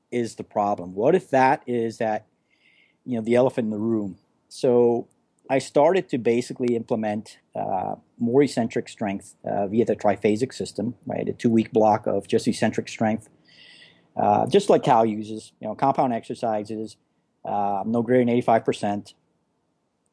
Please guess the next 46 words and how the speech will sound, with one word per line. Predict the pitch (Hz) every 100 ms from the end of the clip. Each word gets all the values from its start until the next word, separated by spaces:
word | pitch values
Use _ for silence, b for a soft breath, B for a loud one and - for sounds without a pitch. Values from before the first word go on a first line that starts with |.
| -
you | 110
know, | 107
spot | - 123 120
the |
slow | - 117 117
tempos, | - 113 117 110 107
the |
tempos | 101 117 117 110 110
at | 101
five | - 120 117
oh | 123 110
X, | 107 - - -
five | 110 110 110
on |
the | 107
eccentric, | 110 - 143 - 135 127
zero | 101 107 104
on | 101
the | - -
isometric, | 110 117 117 151 - 135 104
and | 101
the, | 98 98 98
uh, | 92 -
exploding | - - 113 107 104
on | 98
the |
concentric. | 95 95 101 95 - - b b b b b b b b
Uh, | - - -
same | - 139
thing | 131 131
what | 135
I | 123
did | 113
with | 120
the | 107
special | - 156 180
operators, | 165 165 156 156 135
and | 139
really | 196
same | - 127
thing | 120 123
I |
did | 110 110
with | 101
surfers. | - 113 110 - - _ _ _ _ _ -
And | 117 120 120 123 120